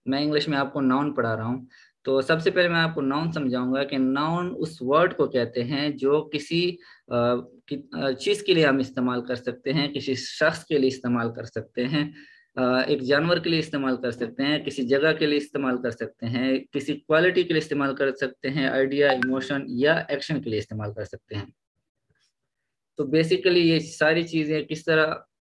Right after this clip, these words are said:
किस तरह हम इनके लिए इस्तेमाल कर सकते हैं। किसी चीज़ को हम, अ, जाहिर करने के लिए बुक, जैसे बुक, किताब एक चीज़ है, तो हम उस किस चीज़ से जाहिर करते हैं? एक नाउन से जाहिर करते हैं।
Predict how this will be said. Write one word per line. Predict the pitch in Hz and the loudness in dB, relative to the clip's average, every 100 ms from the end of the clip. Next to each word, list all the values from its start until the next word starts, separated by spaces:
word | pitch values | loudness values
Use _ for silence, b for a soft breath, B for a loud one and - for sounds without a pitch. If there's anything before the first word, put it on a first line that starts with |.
| _ _ _ | _ _ _
किस | 160 - - _ | -10 -10 -16 _
तरह | 156 156 | 0 2
हम | 151 147 | 2 0
इनके | 147 147 151 | -2 -2 -2
लिए | |
इस्तेमाल | 143 143 131 131 | -2 0 0 0
कर | 131 | 0
सकते | 123 131 127 | -2 -2 -4
हैं। | 135 | -6
किसी | 135 143 | -4 -6
चीज़ | 131 147 147 | -4 -4 -2
को | 143 | -2
हम, | 139 139 135 - _ b b _ | 0 -2 -4 -12 _ b b _
अ, | 127 123 | 0 0
जाहिर | 120 131 139 | 4 4 4
करने | 143 139 139 | 2 0 0
के | 139 | 0
लिए | 135 135 | 2 2
बुक, | 117 135 - - _ | 2 -2 -4 -14 _
जैसे | 127 123 131 - _ _ _ _ | -4 -2 -4 -8 _ _ _ _
बुक, | 131 127 147 143 - - | -6 -2 -2 -2 -14 -6
किताब | 131 147 147 147 | -2 2 2 4
एक | 151 147 | 2 0
चीज़ | - 151 120 | -2 0 0
है, | 107 | -2
तो | 110 | -2
हम | 147 156 | -2 -2
उस | 160 - | -6 -10
किस | - 165 - | -10 -10 -10
चीज़ | 175 160 170 160 | -10 -4 -4 -2
से | 160 | 2
जाहिर | 151 151 | 4 4
करते | 156 156 | 2 2
हैं? | 165 | 0
एक | 143 135 | 0 2
नाउन | 131 147 156 | 2 2 0
से | 123 | -2
जाहिर | 110 104 | -4 -6
करते | - 101 - 92 | -8 -12 -10 -12
हैं। | 101 | -14